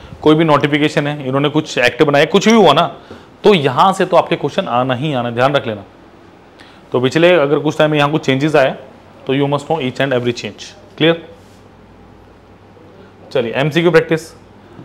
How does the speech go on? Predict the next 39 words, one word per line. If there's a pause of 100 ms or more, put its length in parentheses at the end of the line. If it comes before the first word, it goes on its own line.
(480)
another
important
is (260)
एमसीक्यू
practice,
मेरी
एमसीक्यू
practice
बहुत
अच्छी
होनी
चाहिए। (720)
Why
multiple
choice
question
practice? (140)
Because
ये
मुझे
बताएगा
कि
मेरी
गलतियाँ
क्या
हैं।
ये
एमसीक्यू
practice
same
वही
काम
करेगा
जो
मेरा
mock
test
करता
है।